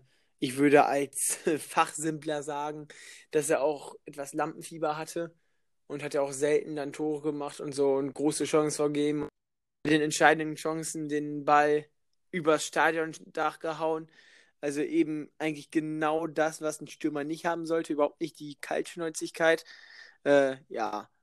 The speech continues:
und ich finde auch nicht, dass die sich wirklich entwickelt hat in der f-, in den folgenden Saisons.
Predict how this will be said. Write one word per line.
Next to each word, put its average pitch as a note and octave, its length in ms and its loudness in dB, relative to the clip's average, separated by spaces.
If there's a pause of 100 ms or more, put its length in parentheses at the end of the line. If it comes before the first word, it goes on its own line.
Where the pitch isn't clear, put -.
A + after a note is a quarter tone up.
(240)
und C#3 380 -8
ich - 200 -8
finde E3+ 420 0
auch D3 100 0
nicht, D#3 260 -6
dass D3+ 300 -4
die D#3 160 -10
sich C#3+ 260 -4
wirklich C#3+ 300 -8
entwickelt E3+ 600 4
hat F3+ 220 6
in E3+ 180 -2
der E3+ 180 4
f-, - 360 -6
in E3+ 120 -2
den E3+ 140 -2
folgenden E3+ 360 2
Saisons. E3+ 440 0